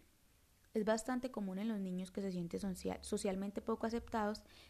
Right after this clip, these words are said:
que desarrollen esta trampa vital como una forma de compensación. Una parte del problema de Debra era que tenía unas normas muy estrictas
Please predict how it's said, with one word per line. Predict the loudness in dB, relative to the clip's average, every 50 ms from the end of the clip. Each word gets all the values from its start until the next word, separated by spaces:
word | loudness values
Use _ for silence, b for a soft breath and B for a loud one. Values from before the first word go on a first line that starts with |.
| B -4
que | 0 2 4
desarrollen | 4 4 2 0 0 0 0 0 -2
esta | -2 -2 -4 -4
trampa | -4 -4 -4 -2 -2 -2
vital | -2 -2 -2 -2 0 0 0
como | 0 0 0 0
una | 0 0
forma | 0 0 0 0 0 -2 -2
de | -4
compensación. | -4 -4 -4 2 4 4 4 4 0 -2 0 0 0 0 -2 -6 -14 b b b b b b b b b b b -6 -2
Una | 0 2 2 4
parte | 6 6 6 6 4 0
del | 0 0
problema | 0 0 0 2 2 2 2 2 2
de | 2
Debra | 4 4 4 2 0 -2 -4 -6 -6
era | -4 -4 -4 -4 -4
que | -4 -4
tenía | -2 -2 -2 0 0 0
unas | 0 0 0 0
normas | 0 0 0 2 2 0 0 0
muy | 0 0 0 0
estrictas | -2 -2 -4 -2 0 0 0 -2 -2 -2 -2 -2 -2